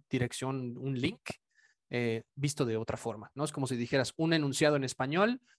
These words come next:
lo traduzco a japonés, ¿no? Son otros signos, lo traduzco a, a hindi y son otros, y lo pongo en un Q R, ¿no? Es el mismo texto, pero presentado de diferente forma, que lo cual hace que yo me conecte a diferentes lados, ¿no? Entonces, eh, ¿qué podemos hacer?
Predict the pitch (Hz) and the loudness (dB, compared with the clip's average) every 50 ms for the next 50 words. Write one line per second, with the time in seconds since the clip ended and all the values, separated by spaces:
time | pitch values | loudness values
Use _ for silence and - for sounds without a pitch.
0 | _ _ - 131 127 - - 127 127 123 139 147 147 - - 135 123 120 - - | _ _ 0 0 0 2 4 4 4 4 4 2 2 2 2 4 4 2 2 -2
1 | 127 - - 127 131 156 202 240 - - - 135 160 220 - - 131 131 127 - | -4 -2 -2 -2 0 0 0 0 -2 -4 -4 -4 -4 -4 -2 -2 -4 -2 -2 -4
2 | 127 - - - - 147 147 156 175 - - - - 123 117 - - 120 117 131 | -4 -4 -4 -2 -2 -2 0 0 -2 -2 -4 -4 -4 -4 -2 0 0 0 2 2
3 | 143 143 - - 127 120 120 113 113 110 107 104 - 113 110 120 147 180 202 202 | 0 0 -2 -2 0 0 2 0 0 -2 -6 -8 -10 -10 -4 0 2 2 2 2
4 | 208 247 262 285 180 - 143 139 156 175 - 208 233 240 - - - - _ - | 2 2 0 0 -2 -2 -2 0 0 0 2 2 0 0 -2 -6 -16 -12 _ -2
5 | 123 127 123 147 147 151 147 143 139 - 147 135 120 - - - _ _ _ - | -2 0 2 2 4 4 4 4 6 6 6 6 6 2 -4 -12 _ _ _ -4
6 | 139 170 190 - - _ _ - 139 - 156 151 160 165 156 170 180 - - 208 | -2 -2 -2 -4 -8 _ _ -2 0 2 2 2 2 0 -2 -2 -2 0 -2 -2
7 | - - - 226 240 269 _ _ - 143 131 139 147 165 185 190 185 - _ _ | -2 -2 -4 -4 -4 -4 _ _ 0 0 2 4 4 4 2 2 -2 -6 _ _
8 | _ _ _ _ _ - 143 - - 127 120 - 143 151 160 156 143 131 131 127 | _ _ _ _ _ -4 -4 -4 -4 -6 -2 2 2 4 4 2 2 0 -2 -4
9 | - 139 139 143 143 - - - 160 160 180 180 - - 113 110 - - 120 120 | -4 -4 -4 -4 -4 -6 -6 -6 -4 -4 -4 -6 -4 -6 -8 -6 -4 -4 -2 -2
10 | 127 123 - - - 117 110 110 120 117 117 120 127 131 127 - - 117 123 117 | -2 -4 -6 -8 -10 -12 -12 -10 -10 -10 -10 -10 -8 -8 -8 -6 -6 -6 -6 -6
11 | - 127 120 113 110 - 110 110 110 - - - - 110 110 113 117 - - 143 | -8 -8 -8 -8 -10 -12 -14 -14 -14 -16 -16 -14 -12 -12 -12 -12 -14 -14 -10 -10
12 | 151 135 123 - 127 123 - 135 131 - - - - - - _ - 135 135 131 | -10 -8 -6 -6 -6 -6 -6 -6 -6 -8 -10 -16 -20 -20 -20 _ -4 0 0 0
13 | 131 131 - - 180 - - 165 160 160 170 - - - 214 208 | 0 -2 -2 0 2 4 6 4 4 4 2 0 -2 -2 -2 -2